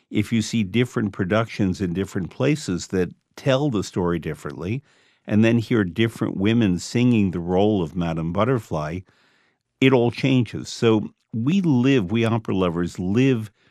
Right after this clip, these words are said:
with these operas over the arc of a lifetime. So Madame Butterfly didn't mean much to me at eighteen. It means a lot to me now.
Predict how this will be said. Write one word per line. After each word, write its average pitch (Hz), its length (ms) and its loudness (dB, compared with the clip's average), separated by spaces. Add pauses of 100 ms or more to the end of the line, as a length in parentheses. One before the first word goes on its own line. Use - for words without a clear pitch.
(200)
with 147 440 2
these 123 280 0
operas 98 460 -2
over 90 240 -2
the 90 120 0
arc 87 280 0
of 82 100 -4
a 82 60 -4
lifetime. 78 640 -4 (480)
So - 160 -2
Madame 113 340 6
Butterfly 117 460 2
didn't 110 340 2
mean 113 200 4
much 95 220 0
to - 100 -14
me 95 100 0
at 85 80 0
eighteen. 85 440 -4
It 87 40 0
means 82 300 -4
a 85 60 -10
lot 82 380 -2
to - 120 -8
me 80 140 -4
now. 78 400 -4